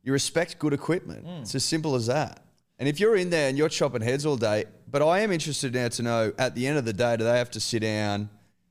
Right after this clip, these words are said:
Speaker 1: they put the fucking clothes on, and then they, do they get to sharpening?
Speaker 2: I don't know. How do, how do you keep scissors sharp, Dave? Do you keep 'em sharp? Do they, do they, 'cause, you know, sometimes, like, maybe they get sharp by being used.
Speaker 1: Yes. Well, do you replace them?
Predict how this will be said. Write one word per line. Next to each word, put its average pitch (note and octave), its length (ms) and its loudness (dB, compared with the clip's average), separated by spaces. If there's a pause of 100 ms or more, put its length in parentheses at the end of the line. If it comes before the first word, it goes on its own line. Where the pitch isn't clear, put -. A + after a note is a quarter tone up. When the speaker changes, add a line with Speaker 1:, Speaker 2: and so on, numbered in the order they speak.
(300)
Speaker 1:
they G2+ 100 -4
put - 220 -2
the A2+ 80 -4
fucking G#2+ 380 -4
clothes G#2+ 420 -4
on, F#2+ 400 -4
and G#2 120 -4
then G#2+ 100 -2
they, G#2 200 -2
do - 220 -10
they A#2+ 120 2
get B2 240 -2
to A#2+ 60 -6
sharpening? E3 580 -2 (1000)
Speaker 2:
I E3 100 2
don't G#3+ 120 -2
know. G#3+ 160 2
How F#3 140 2
do, G3+ 120 0
how F#3+ 140 2
do B3 60 -4
you A#3+ 140 -2
keep G3+ 280 -4
scissors D#3 400 -6
sharp, B2 420 -4
Dave? F#2+ 340 -10 (320)
Do C3+ 80 0
you B2 120 -2
keep D#3+ 260 -4
'em C#3+ 120 -4
sharp? C3+ 580 -2
Do B2 120 -4
they, A2+ 380 -4
do C3 100 -8
they, B2+ 160 -2
'cause, C#3 220 -10
you E3+ 60 -4
know, D#3+ 80 -2
sometimes, C#3 320 -4
like, A2+ 140 -6
maybe B2 220 -4
they A2 100 -6
get G#2+ 240 -8
sharp A2+ 340 -6
by A2 120 -8
being G#2 260 -8
used. A#2+ 560 -12
Speaker 1:
Yes. G#2 360 -4 (120)
Well, G2 80 -8
do G2+ 100 -4
you F#2+ 120 0
replace - 480 -6
them? E3 240 -6